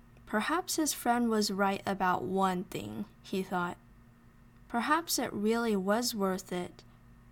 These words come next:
in a way, to bear these permanent marks. In that way, his own olive green scales and curved talons were proof that they survived this.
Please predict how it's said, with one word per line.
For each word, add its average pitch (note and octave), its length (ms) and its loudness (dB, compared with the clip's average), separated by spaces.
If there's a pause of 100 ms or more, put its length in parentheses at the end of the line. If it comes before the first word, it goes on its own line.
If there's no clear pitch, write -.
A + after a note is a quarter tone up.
in G#3 100 0
a G3 140 0
way, F#3+ 420 -4 (220)
to G3+ 160 -4
bear G#3 360 0
these G#3+ 300 0
permanent G#3 560 -2
marks. - 640 -2 (1160)
In G3+ 200 2
that G#3 280 2
way, G3+ 440 -2 (440)
his A#3 360 0
own B3+ 400 4
olive A#3 500 0
green G#3+ 300 2
scales A3 640 -2
and G3 180 -2
curved G#3+ 460 -4
talons F#3+ 680 -2 (320)
were G#3+ 140 0
proof A#3+ 640 -2
that F#3 220 -4
they G3+ 160 0
survived G3+ 840 0
this. - 480 -4